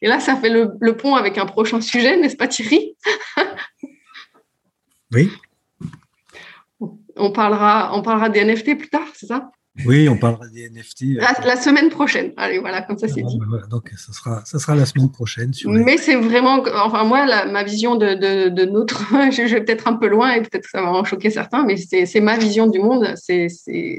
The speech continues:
Speaker 1: c'est exactement ça. Et, euh, tout, tout, tout, j'ai pas de preuves physiques, de, de, les recherches le montrent pas encore vraiment,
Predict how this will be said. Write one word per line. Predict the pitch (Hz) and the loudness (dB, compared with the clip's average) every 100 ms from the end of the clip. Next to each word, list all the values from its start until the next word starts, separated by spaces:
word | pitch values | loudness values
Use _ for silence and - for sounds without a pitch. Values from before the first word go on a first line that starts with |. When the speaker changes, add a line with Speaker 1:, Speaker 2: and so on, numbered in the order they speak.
| 165 | -12
Speaker 1:
c'est | 185 | -12
exactement | 165 170 202 - 185 180 | -10 -8 -8 -4 -4 -4
ça. | 220 233 190 | -2 -2 -2
Et, | 156 | -6
euh, | 156 147 _ _ _ _ _ | -10 -16 _ _ _ _ _
tout, | - 233 | -8 -8
tout, | 226 320 339 339 - _ _ _ | -2 2 2 0 -10 _ _ _
tout, | - 320 311 - 127 156 | 0 2 0 -6 -8 -4
j'ai | 208 | -2
pas | 214 330 269 | 0 2 2
de | 220 | 0
preuves | 214 - 254 180 220 | -2 0 0 0 -8
physiques, | - 254 214 233 285 214 | -6 -2 0 0 -2 -2
de, | 190 185 190 | -4 -2 0
de, | 185 196 190 | 0 -2 0
les | 208 | 0
recherches | 196 269 277 269 | 2 2 2 0
le | 202 | 0
montrent | 214 285 - - | 2 2 0 -2
pas | 220 | 0
encore | 202 214 233 202 | 0 2 0 0
vraiment, | 190 196 220 220 - | 0 2 2 2 0